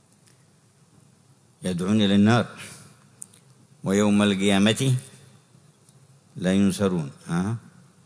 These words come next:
"وجعلناهم أئمة يدعون إلى النار". ها؟ قل جل جلاله وتعالى في علاه وذكري هؤلاء في،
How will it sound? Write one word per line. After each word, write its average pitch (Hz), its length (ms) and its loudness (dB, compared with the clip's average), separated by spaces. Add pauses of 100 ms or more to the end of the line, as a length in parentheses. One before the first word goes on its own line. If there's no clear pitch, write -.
(760)
"وجعلناهم 107 460 0
أئمة 113 380 -2
يدعون 110 460 -2
إلى 104 160 0
النار". 95 280 -2 (2500)
ها؟ 98 440 -2 (880)
قل 95 160 -6
جل 104 340 0
جلاله 110 420 2
وتعالى 107 560 0
في 104 120 -4
علاه 110 360 0 (1300)
وذكري 95 580 -4
هؤلاء 107 340 0
في، 101 300 -4